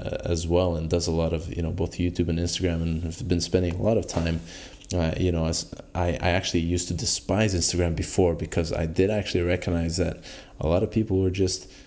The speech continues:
spending so much time on their devices instead of real life interactions. So as long as you can have the mentality that real life interactions come first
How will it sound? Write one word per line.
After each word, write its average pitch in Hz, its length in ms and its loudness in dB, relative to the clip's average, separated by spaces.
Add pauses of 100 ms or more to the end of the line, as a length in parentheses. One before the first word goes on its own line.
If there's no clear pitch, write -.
(180)
spending 101 420 0
so 98 340 2
much 120 240 0
time 120 320 0 (100)
on 107 180 2
their 107 100 2
devices 90 560 0
instead 87 300 0
of 90 180 0
real 90 220 4
life 90 260 0
interactions. 92 560 -2
So 90 180 0 (300)
as 85 220 0
long 104 180 4
as 92 180 0
you 85 280 2 (260)
can - 140 0
have 90 320 4
the 95 80 2
mentality 85 480 2
that 80 320 0
real 92 260 4
life 87 260 2
interactions 85 520 0
come - 180 -4
first - 560 0